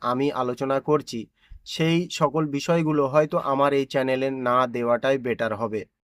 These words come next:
ভিডিও আপলোড করলে হয়তো আমার এই চ্যানেলে অনেক প্রবলেম হতে পারে,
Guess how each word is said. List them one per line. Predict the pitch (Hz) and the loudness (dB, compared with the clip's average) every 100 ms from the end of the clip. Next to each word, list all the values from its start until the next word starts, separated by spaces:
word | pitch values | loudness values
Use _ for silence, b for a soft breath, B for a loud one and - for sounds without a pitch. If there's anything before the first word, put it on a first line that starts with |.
| _ _ - | _ _ -8
ভিডিও | 127 131 | -4 0
আপলোড | 139 123 131 135 | 2 2 0 -6
করলে | - 131 131 | -4 -2 0
হয়তো | 127 139 139 | 2 2 2
আমার | 160 123 123 | 2 2 2
এই | 120 | 0
চ্যানেলে | 117 123 120 120 123 - | -2 -2 -2 -2 -4 -6
অনেক | - 127 135 135 - _ _ _ - | -4 0 0 -2 -12 _ _ _ -2
প্রবলেম | 127 123 139 147 | -2 2 0 0
হতে | 143 131 | -2 -4
পারে, | 120 104 | -4 -4